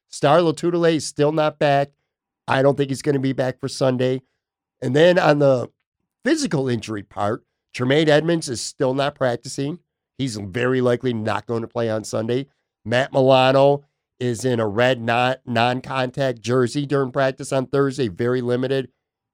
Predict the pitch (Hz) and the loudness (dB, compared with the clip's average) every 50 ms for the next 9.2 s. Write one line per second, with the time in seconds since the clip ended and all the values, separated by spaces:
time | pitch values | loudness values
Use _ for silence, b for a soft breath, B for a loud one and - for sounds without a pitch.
0 | _ - - 127 131 123 - - 139 135 135 131 - - - 147 208 226 180 139 | _ -6 -4 -2 -2 -2 -4 -4 0 0 0 -2 -4 -8 -10 -8 -6 -2 -2 -2
1 | 107 95 92 92 - _ - 98 98 95 98 104 107 _ _ _ _ _ _ _ | -2 -2 -6 -8 -10 _ -10 -8 -6 -6 -6 -8 -12 _ _ _ _ _ _ _
2 | _ _ _ _ _ _ _ _ _ _ _ _ _ _ _ _ _ - - 175 | _ _ _ _ _ _ _ _ _ _ _ _ _ _ _ _ _ -8 -6 -6
3 | 185 - - - 190 180 147 - - - - _ _ _ _ _ _ _ _ _ | -6 -6 -8 -8 -8 -8 -8 -4 -4 -4 -4 _ _ _ _ _ _ _ _ _
4 | _ _ _ _ _ _ - - - _ _ _ - - - 139 135 202 190 143 | _ _ _ _ _ _ -20 -20 -20 _ _ _ -16 -14 -12 -4 -2 -2 0 2
5 | 196 175 170 240 - 339 320 349 311 269 226 214 214 247 233 214 208 196 254 302 | 2 2 4 2 2 4 4 4 4 6 6 6 6 4 4 0 2 0 2 2
6 | 269 190 185 175 254 294 269 202 170 151 170 143 - - 151 147 - 240 330 330 | 0 -4 -6 -4 -2 -2 0 0 0 0 -2 -6 -4 -4 -6 -4 -2 0 0 0
7 | 226 - - 190 233 220 - 185 165 143 131 151 175 160 139 117 123 160 165 - | 0 2 2 2 2 4 2 0 0 2 4 2 2 2 2 2 2 0 2 2
8 | 160 139 123 _ _ - 170 160 143 - - 123 - 143 147 143 139 - 131 120 | -2 -4 -4 _ _ -6 -6 -6 -6 -8 -14 -12 -4 -2 -2 0 0 -2 -4 -6
9 | 113 - - _ | -6 -8 -14 _